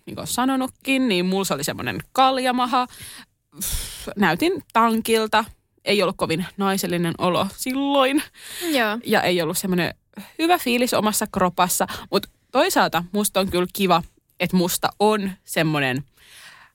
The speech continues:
Speaker 1: ää, kaunis kuva. Et kun kävin ihan studiossa ottamassa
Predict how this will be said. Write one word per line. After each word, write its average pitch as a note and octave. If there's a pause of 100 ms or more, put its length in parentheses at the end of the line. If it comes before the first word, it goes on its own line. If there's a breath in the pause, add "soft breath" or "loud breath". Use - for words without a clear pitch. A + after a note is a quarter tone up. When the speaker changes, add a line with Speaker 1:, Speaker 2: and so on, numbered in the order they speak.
(120)
Speaker 1:
ää, D#3+ (380)
kaunis E3+
kuva. F3+ (760)
Et - (100)
kun E3
kävin C#3+
ihan F3
studiossa D4
ottamassa A3